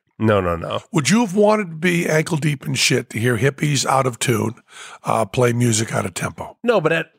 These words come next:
Speaker 1: at eighteen, if you're asking me, if, am I gonna go to a place where everyone's taking off their clothes?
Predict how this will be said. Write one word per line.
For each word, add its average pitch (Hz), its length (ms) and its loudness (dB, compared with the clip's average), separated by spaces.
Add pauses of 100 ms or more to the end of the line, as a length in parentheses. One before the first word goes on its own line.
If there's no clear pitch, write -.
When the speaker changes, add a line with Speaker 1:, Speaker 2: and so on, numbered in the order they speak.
Speaker 1:
at 151 140 4
eighteen, 175 400 2
if 117 80 -2
you're 123 100 4
asking 120 160 2
me, 120 60 4
if, 110 80 0
am 110 260 2
I 113 60 4
gonna 117 180 4
go 117 80 4
to 117 80 6
a 107 40 4
place 110 200 0
where 110 160 0
everyone's 104 220 0
taking 104 180 0
off 101 140 2
their 101 80 -4
clothes? 107 640 2